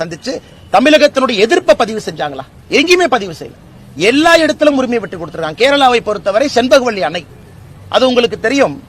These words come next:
ஆயிரத்தி தொள்ளாயிரத்தி ஐம்பத்தி மூன்று, எழுபத்தி மூன்று பல காலகட்டத்துல பிரச்சனை வந்த பொழுது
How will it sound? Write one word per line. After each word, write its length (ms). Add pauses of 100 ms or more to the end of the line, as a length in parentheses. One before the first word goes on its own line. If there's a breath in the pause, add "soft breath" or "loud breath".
(560)
ஆயிரத்தி 480
தொள்ளாயிரத்தி 500 (120)
ஐம்பத்தி 400
மூன்று, 220 (120)
எழுபத்தி 340
மூன்று 200 (100)
பல 260
காலகட்டத்துல 540
பிரச்சனை 320
வந்த 180
பொழுது 180